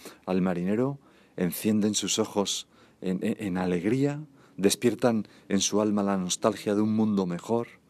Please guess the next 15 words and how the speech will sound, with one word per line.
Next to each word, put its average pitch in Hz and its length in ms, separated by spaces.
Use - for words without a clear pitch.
de 104 120
no 107 80
se 104 120
sabe 101 260
qué 101 120
sueños 101 460
de 98 80
esperanza 92 760
y 92 120
de, 90 340
y, 101 220
y 92 40
de 85 120
cosas 101 400
grandes. 110 680